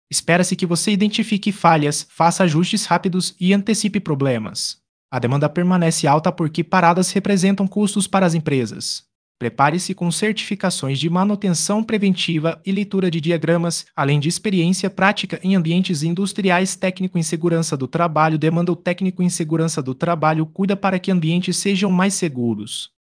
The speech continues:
O curso aborda normas, inspeções, prevenção de riscos e gestão de acidentes. No dia a dia, você usa checklists, auditorias rápidas e treinamentos.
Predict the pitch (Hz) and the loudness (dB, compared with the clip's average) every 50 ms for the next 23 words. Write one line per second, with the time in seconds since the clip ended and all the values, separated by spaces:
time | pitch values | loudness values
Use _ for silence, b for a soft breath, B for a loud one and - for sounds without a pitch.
0 | _ _ _ 170 160 - 226 233 220 - 226 185 139 147 165 175 185 185 151 139 | _ _ _ -6 2 6 6 6 6 6 4 4 6 6 6 8 6 6 6 6
1 | 143 147 156 180 180 - - - - 190 190 - - 170 156 - 170 170 180 185 | 6 6 6 4 2 0 -4 2 2 2 4 4 2 0 2 4 4 6 6 6
2 | 185 - - - - 240 226 226 214 190 190 - 180 180 180 151 151 165 175 160 | 4 2 -2 2 4 4 6 6 4 4 4 4 4 6 4 4 4 4 2 2
3 | - - 156 - - - 185 151 190 196 190 - 180 175 175 160 180 175 - 214 | 2 0 0 0 2 2 6 6 6 6 6 4 4 4 6 6 4 4 4 2
4 | 180 131 123 120 113 107 - - - - - - - - - _ _ _ _ _ | 2 2 2 2 0 -2 -4 -8 -8 -6 -6 -6 -6 -8 -10 _ _ _ _ _
5 | _ - 139 131 139 147 165 175 151 147 170 180 180 185 180 185 151 151 147 - | _ -2 -2 2 4 4 4 4 4 4 4 6 4 4 2 0 0 0 0 2
6 | - 165 160 160 175 175 185 180 - 180 - - 170 160 156 - - - - - | 2 4 4 4 4 4 2 2 2 0 2 2 2 2 0 0 -4 -6 -8 -2
7 | - 175 180 165 165 180 - 180 165 151 147 139 - - - 139 143 - 151 156 | 2 2 4 4 4 2 2 2 2 4 2 2 0 0 0 0 0 0 0 0
8 | 160 156 - - - 165 156 - 175 196 202 202 196 180 151 123 110 110 - - | 0 0 -2 -2 -4 -4 -2 2 2 4 4 4 4 4 4 2 0 -2 -6 -10
9 | - - - - | -10 -10 -10 -10